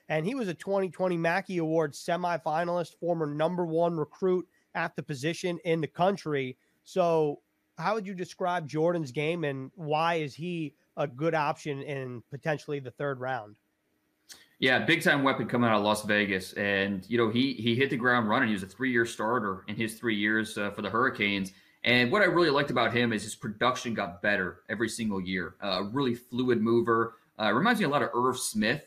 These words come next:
Speaker 2: uh, who c-, coming out of Alabama a couple years ago, now with the Vikings. Um, does a really nice job after the catch. Uh, sixty-three point three percent of his,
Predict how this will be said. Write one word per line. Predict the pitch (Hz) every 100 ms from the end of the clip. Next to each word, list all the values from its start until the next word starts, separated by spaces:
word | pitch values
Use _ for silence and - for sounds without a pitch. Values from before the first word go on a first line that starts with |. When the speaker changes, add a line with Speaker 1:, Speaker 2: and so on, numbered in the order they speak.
| _
Speaker 2:
uh, | 110 113
who | 113 117 -
c-, | 127 120
coming | 123 113
out |
of | 113
Alabama | 113 107 104 113 113
a |
couple | 120 120
years | 113 117 113
ago, | 110 110
now | 104
with | 107
the | 92
Vikings. | 101 110 - 113 110 110 _ _ _
Um, | 104 98 98 98 101 117
does | 131 135
a |
really | 113 117 147
nice | 151 131
job | 127 107 90
after | 110 - 151
the | 156
catch. | 165 170 170 -
Uh, | - 98 98
sixty-three | - 170 - 139 - 135 147
point | 147 120 104
three | 135 139
percent | 120 - 120 120 - _ _ _ -
of | 117 113 101
his, | 135 123 117